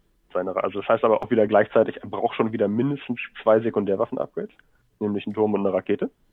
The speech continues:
denn sonst, beziehungsweise er könnte, er könnte auch mit der Primärwaffe hinterher angreifen, aber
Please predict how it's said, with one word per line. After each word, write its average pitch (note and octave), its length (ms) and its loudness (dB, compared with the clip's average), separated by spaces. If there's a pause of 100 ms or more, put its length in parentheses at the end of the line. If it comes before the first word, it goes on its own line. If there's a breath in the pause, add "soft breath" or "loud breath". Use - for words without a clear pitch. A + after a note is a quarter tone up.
(220)
denn F#2+ 120 -4
sonst, F#2+ 240 -6 (1700)
beziehungsweise G2+ 300 2
er G2 60 4
könnte, C3 220 2
er A2 80 4
könnte B2 200 4
auch G#2 80 4
mit G#2+ 120 -4
der G#2+ 60 0
Primärwaffe G#2 420 -2
hinterher G2 260 0
angreifen, F#2 400 -4
aber E2 220 -4